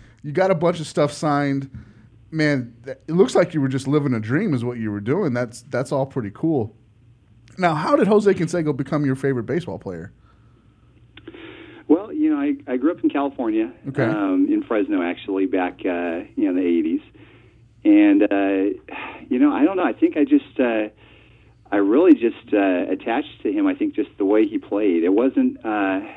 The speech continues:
Speaker 2: he didn't have, like, a, a graceful, sweet swing like Griffey or Clark or, you know, those guys. His swing was violent. It was,
Speaker 1: Yes, it
Speaker 2: it was
Speaker 1: was.
Speaker 2: like, you know, I, I told somebody about this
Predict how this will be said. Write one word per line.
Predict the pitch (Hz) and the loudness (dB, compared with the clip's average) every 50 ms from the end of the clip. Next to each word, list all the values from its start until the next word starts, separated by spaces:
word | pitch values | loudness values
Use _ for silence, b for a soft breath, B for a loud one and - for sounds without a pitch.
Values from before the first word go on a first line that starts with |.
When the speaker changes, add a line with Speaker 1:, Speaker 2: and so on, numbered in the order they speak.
| B B B B | B B B B
Speaker 2:
he | - - - 277 | -2 4 6 8
didn't | 339 370 320 269 | 8 8 6 4
have, | 127 139 139 135 139 127 | 2 4 4 4 4 4
like, | 123 113 - 104 | 2 -2 -2 -2
a, | 95 87 87 90 b b b b b b b b b b _ 104 | -2 -2 -4 -8 b b b b b b b b b b _ -2
a | 104 - | -2 -2
graceful, | - - 107 107 120 127 - - - - - - - - | 2 4 4 6 6 4 2 0 0 0 0 0 0 0
sweet | 120 117 135 - - - | 0 0 0 -2 -4 -4
swing | 107 107 107 110 110 110 104 | 2 4 6 6 6 6 4
like | 92 90 90 87 - | 4 2 0 -2 -4
Griffey | - 92 90 92 92 92 - - - 101 | -4 0 2 2 2 2 2 2 4 4
or | 98 92 90 85 | 6 6 6 2
Clark | - - - - - 98 98 92 90 92 92 87 - - | 0 -4 -10 -8 -6 -4 -2 -2 -2 -2 -2 -4 -4 -4
or, | 95 87 85 - B B B B B B B | -4 -4 -4 -4 B B B B B B B
you | - 101 | 2 4
know, | 104 | 6
those | 110 113 - | 4 4 2
guys. | - 92 90 90 - - - | 0 0 0 -2 -4 -6 -12
His | - - - 147 147 143 - - | -6 2 4 4 4 4 4 6
swing | 160 151 139 | 8 8 8
was | 110 92 87 82 | 8 6 2 -2
violent. | - 87 85 90 90 82 76 71 - - - - - - - _ - | -6 -4 -4 -4 -4 -4 -6 -8 -12 -14 -18 -20 -20 -20 -18 _ -2
It | - | 0
was, | 101 | 2
Speaker 1:
Yes, | - 131 117 - 98 | 2 2 0 -2 -2
it | 90 | 0
Speaker 2:
it | |
was | 95 104 101 98 92 - - | 2 4 4 2 0 -4 -10
Speaker 1:
was. | - | -6
Speaker 2:
like, | - 120 104 95 92 - - - - - b b b b b b b b b b b b b - | -4 -2 -2 -2 -2 -4 -8 -20 -20 -20 b b b b b b b b b b b b b 0
you | 131 120 127 123 117 | 2 4 4 6 6
know, | 110 | 4
I, | 110 - 117 110 110 101 104 | 4 2 2 0 0 0 -2
I | 110 | -2
told | - - 160 156 143 147 | -2 0 2 0 2 0
somebody | - 135 113 107 | -2 -2 0 0
about | 101 101 101 101 95 95 | 0 0 0 -2 -2 -2
this | 104 | -4